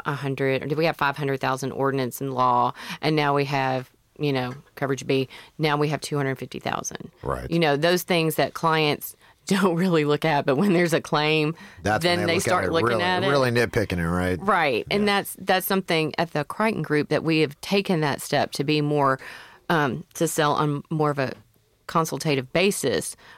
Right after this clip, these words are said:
Speaker 1: which I really appreciate and think is the right path. But those types of renewals take an inordinate amount of time, because in that you're usually changing deductible levels. You know, you may be changing all sorts of structure.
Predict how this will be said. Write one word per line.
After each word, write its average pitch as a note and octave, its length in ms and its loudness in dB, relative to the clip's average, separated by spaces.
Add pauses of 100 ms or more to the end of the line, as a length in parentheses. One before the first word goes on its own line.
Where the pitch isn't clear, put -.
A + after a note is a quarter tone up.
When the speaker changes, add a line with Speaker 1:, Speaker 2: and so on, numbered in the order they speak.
(100)
Speaker 1:
which D#3+ 260 -2
I D#3 100 2
really D3+ 480 0
appreciate D#3 540 2
and A#2 100 -4
think E3 200 0
is C3+ 240 -2
the D#3 180 0
right D3 320 0
path. F#3+ 400 0 (920)
But - 180 0
those E3+ 280 2
types D#3+ 320 0
of D3+ 80 0
renewals E3 420 2
take - 360 -4 (300)
an D3+ 80 -2
inordinate D3 400 2
amount C#3 240 0
of C3+ 60 -6
time, C#3 280 0
because C#3+ 320 0
in C#3+ 120 0
that C#3 260 0
you're D#3 140 0
usually D3+ 360 -2
changing C3+ 440 -2
deductible E3+ 580 -2
levels. F3 500 2
You F3 60 2
know, E3 120 4
you F3+ 180 2
may E3+ 140 2
be D#3 160 -2
changing C#3 540 -2 (500)
all F3+ 140 2
sorts A3+ 360 -2
of - 80 -4
structure. - 540 -4